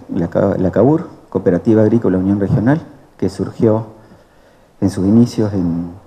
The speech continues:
en locales de la iglesia, y el Sanatorio Evangélico.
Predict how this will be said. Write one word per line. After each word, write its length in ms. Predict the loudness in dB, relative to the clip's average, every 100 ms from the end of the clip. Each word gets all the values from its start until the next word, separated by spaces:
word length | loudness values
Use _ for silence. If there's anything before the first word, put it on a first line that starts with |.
| _ _ _ _ -4
en 100 | 0
locales 380 | 2 2 0 -2
de 100 | -4
la 60 |
iglesia, 440 | -2 -2 -4 -6 -6 -14 -20 _ _ _ _ _ _ _ _ _ _
y 100 | 2
el 80 | 4
Sanatorio 420 | 2 2 2 2
Evangélico. 520 | 0 -2 -6 -10 -12